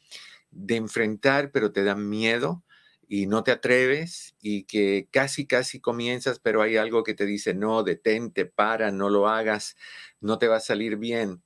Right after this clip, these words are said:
Todos esos mensajes bien raros que nos damos,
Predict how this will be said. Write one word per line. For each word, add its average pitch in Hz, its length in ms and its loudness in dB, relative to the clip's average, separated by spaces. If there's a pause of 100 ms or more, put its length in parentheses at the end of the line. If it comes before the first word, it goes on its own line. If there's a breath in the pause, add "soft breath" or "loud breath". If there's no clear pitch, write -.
Todos 175 340 2
esos 127 220 -6
mensajes 117 480 -4
bien 117 260 -8
raros 113 340 -2
que 92 120 -8
nos 87 180 -6
damos, 87 460 -4